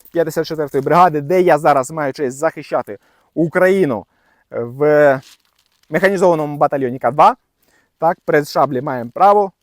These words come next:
Бригада імені Івана Мазепи. Вони придбані, м, коштом побратима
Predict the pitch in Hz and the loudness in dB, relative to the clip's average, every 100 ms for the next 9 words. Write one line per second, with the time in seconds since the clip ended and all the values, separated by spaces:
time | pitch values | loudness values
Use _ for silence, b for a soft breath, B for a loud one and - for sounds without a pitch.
0 | _ 120 123 139 143 147 180 202 190 _ | _ -14 0 4 8 8 6 4 -2 _
1 | - 156 151 131 117 - 151 135 113 107 | -8 -4 -4 -4 -8 -4 4 4 4 -2
2 | 123 139 190 226 233 233 _ _ _ _ | -2 4 6 6 6 4 _ _ _ _
3 | _ _ _ _ _ _ _ _ _ _ | _ _ _ _ _ _ _ _ _ _
4 | _ 123 175 277 170 - 226 202 202 190 | _ -2 2 4 2 2 2 6 2 2
5 | 180 180 _ _ _ _ _ _ _ 214 | -2 -6 _ _ _ _ _ _ _ -14
6 | 180 165 156 - 240 214 233 208 170 _ | -10 -8 -6 4 4 6 2 0 -2 _
7 | _ _ _ _ 175 165 160 214 240 240 | _ _ _ _ -2 0 0 2 0 0
8 | 247 | -4